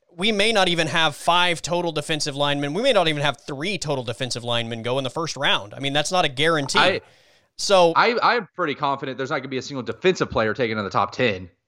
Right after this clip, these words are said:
Speaker 2: S-, somebody
Speaker 1: Yeah, that
Speaker 2: might
Speaker 1: wouldn't,
Speaker 2: take
Speaker 1: that
Speaker 2: Micah
Speaker 1: wouldn't shock me.
Speaker 2: Parsons, but
Speaker 1: Yeah, that
Speaker 2: yeah.
Speaker 1: wouldn't shock me.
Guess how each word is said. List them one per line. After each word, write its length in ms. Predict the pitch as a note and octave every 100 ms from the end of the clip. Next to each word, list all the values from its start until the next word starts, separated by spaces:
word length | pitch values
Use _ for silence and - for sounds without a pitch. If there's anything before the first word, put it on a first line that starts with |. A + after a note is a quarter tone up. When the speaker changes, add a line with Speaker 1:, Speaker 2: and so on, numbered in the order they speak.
| _ _ _ _ _ _ _ _ _
Speaker 2:
S-, 160 | - -
somebody 300 | - F3+ A3
Speaker 1:
Yeah, 40 | C#4
that 60 |
Speaker 2:
might 80 | -
Speaker 1:
wouldn't, 100 | - E3+
Speaker 2:
take 80 |
Speaker 1:
that 60 | G3
Speaker 2:
Micah 60 | A3+
Speaker 1:
wouldn't 180 | A#3+
shock 200 | A3 G3
me. 60 | A#3
Speaker 2:
Parsons, 180 | A#3+ E3
but 320 | - A#2+ A#2 _
Speaker 1:
Yeah, 160 | A3+ F3
that 80 |
Speaker 2:
yeah. 60 | G#3+
Speaker 1:
wouldn't 160 | G#3 F#3
shock 220 | D#3+ E3+
me. 200 | G#3